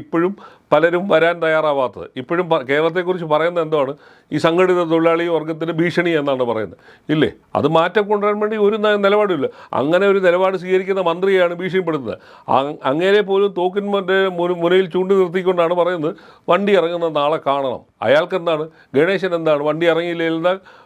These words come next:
വണ്ടി ഓടിയില്ലെങ്കിൽ എന്താണ്? ഗണേശനെ സംബന്ധിച്ചുള്ള ഒരു പ്രശ്നമല്ല. സർക്കാർ ചെലവിൽ, ഏ, പോകാൻ പോലീസ് പ്രൊട്ടക്ഷനോടുകൂടി അദ്ദേഹത്തിന് സഞ്ചരിക്കുന്നതിന് ബുദ്ധിമുട്ടില്ല. പക്ഷേ അതാണോ സാധാരണക്കാരൻ? ഈ കെ എസ് ആർ ടി സി ആശ്രയിച്ചിരിക്കുന്ന ആൾക്കാരുടെ സ്ഥിതി അതാണോ? അതാണ് ആലോചിക്കേണ്ടത്. അപ്പോൾ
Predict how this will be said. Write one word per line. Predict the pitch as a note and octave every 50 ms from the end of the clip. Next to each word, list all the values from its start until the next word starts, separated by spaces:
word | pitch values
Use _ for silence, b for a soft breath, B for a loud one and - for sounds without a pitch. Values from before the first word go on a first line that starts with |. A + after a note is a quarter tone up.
| B B - D3+
വണ്ടി | D#3+ E3+ F3 F3+ F3+ E3+ E3 D#3+ E3+
ഓടിയില്ലെങ്കിൽ | F3 F#3 F#3 F#3 E3+ D#3+ D#3+ D3+ C#3+ C3 A#2
എന്താണ്? | A2 G#2+ G#2 G2 A2 B2
ഗണേശനെ | C#3 D#3 F3 E3 G3+ G3 F3+ F#3+
സംബന്ധിച്ചുള്ള | F#3+ F#3+ F#3+ F#3 F#3+ F#3+ F#3+ G3 F#3+
ഒരു | F#3 F#3
പ്രശ്നമല്ല. | F#3+ E3+ - F#3+ E3 B2+ A2+ G#2+ - B B B B B B B B -
സർക്കാർ | E3 E3 E3 F#3+ F#3+ F#3 F3+
ചെലവിൽ, | F3+ F3 F3 F3+ F3+ E3+ D#3 D#3 D#3
ഏ, | D#3+ D#3+ D#3 C#3+ D#3+
പോകാൻ | E3+ E3 E3 E3+ D#3+ D3+
പോലീസ് | E3 E3+ F3+ F3 C#3 D#3+
പ്രൊട്ടക്ഷനോടുകൂടി | D#3+ D3+ D#3 - E3+ E3 D#3+ D#3 D3+ D#3 D#3 D3+ D#3+ C#3+ C3+
അദ്ദേഹത്തിന് | C#3 E3 D#3+ D#3+ E3+ E3+ D#3+ D3
സഞ്ചരിക്കുന്നതിന് | D#3 D3 D#3+ D#3 D3+ D#3 D#3 D#3 D#3 D3
ബുദ്ധിമുട്ടില്ല. | C#3+ C#3 C#3+ D3 C3+ A#2 G#2+ F#2+ - - B B B B B B B
പക്ഷേ | B2+ A#2 C#3 D#3 D#3
അതാണോ | E3 E3 D#3 C#3+ A#2+ C3+
സാധാരണക്കാരൻ? | C#3+ C#3+ C#3 D3 C3+ C#3 C3+ B2+ A#2 A2 G#2 G#2+ - B2 C#3+
ഈ | D3 D#3
കെ | D#3 D#3
എസ് | D3+ E3+
ആർ | D#3 D3+
ടി | D#3+ D#3
സി | E3+ E3 D3
ആശ്രയിച്ചിരിക്കുന്ന | C#3+ C3+ D#3+ E3 D#3 D3 D3+ D3 C#3+ D3+ C#3+ C#3+ D3 C#3+ C#3+ B B B B B B C3+
ആൾക്കാരുടെ | C#3+ C#3+ D3+ D3+ D3 D3 C3
സ്ഥിതി | - D3 C#3+ C#3+ C3+ B2
അതാണോ? | B2 A#2 G2+ F2 D#2 - _ b b b b E2
അതാണ് | F2+ A2 C#3+ E3+ F#3 F#3+
ആലോചിക്കേണ്ടത്. | G3 G#3 G#3+ G#3+ G3 G3 D#3 A#2 - - _ B B B B B B C3
അപ്പോൾ | D3 F3 G3 D#3+